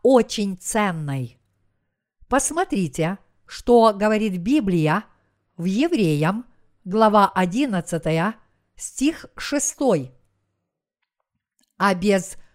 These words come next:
веры угодить Богу невозможно, ибо надобно – чтобы приходящий к Богу веровал, что Он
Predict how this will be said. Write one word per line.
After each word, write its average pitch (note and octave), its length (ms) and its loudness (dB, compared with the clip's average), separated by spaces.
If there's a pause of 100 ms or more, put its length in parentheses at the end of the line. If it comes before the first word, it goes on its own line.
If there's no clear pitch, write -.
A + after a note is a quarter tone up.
веры G3 720 0 (440)
угодить A3+ 800 2
Богу A3 400 4
невозможно, A3+ 1080 -2 (720)
ибо G#3 600 2
надобно – G3 840 -2 (380)
чтобы A#3 720 2
приходящий A3 960 -2
к E3 140 -6
Богу C4 680 2 (240)
веровал, G3 800 0 (380)
что - 600 2
Он A3+ 360 6